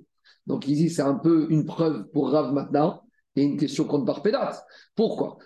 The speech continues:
Bishkama le Rav Matna Nicha. Je comprends que cette Mishnah va comme Rav Matna. Pourquoi ? Parce que premier vœu de Nézirut,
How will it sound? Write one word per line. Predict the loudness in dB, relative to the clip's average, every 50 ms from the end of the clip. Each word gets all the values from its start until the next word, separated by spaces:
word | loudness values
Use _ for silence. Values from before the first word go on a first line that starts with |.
| _ -2
Bishkama | 0 2 2 2 2 0 -2 -2 0 2 2 4 4 4
le | 4 4 2
Rav | 4 2 2 0 0 -2 0
Matna | 0 0 0 -2 -4 -4 -2 0 0 0 2 0 0
Nicha. | 0 0 -2 -2 -2 -2 -4 -4 -8 -16 _ _ _ _ -8
Je | 0 2 2
comprends | 2 2 2 2 2 0 0 0 2 2 4 4 2
que | 0 0
cette | -2 -2 0
Mishnah | 0 -2 0 0 0
va | 0 2
comme | 0 2 0 2
Rav | 2 2 2
Matna. | 2 0 0 0 -2 -4 -2 -2
Pourquoi ? | -2 -2 0 0 -2 -2 -2 -12 _ _ _ _ _
Parce | 0 0 0 2
que | 2 2 2 2 0 -2 -4
premier | -2 0 2 4 4 6
vœu | 4 4
de | 6
Nézirut, | 4 4 4 4 4 4 2 2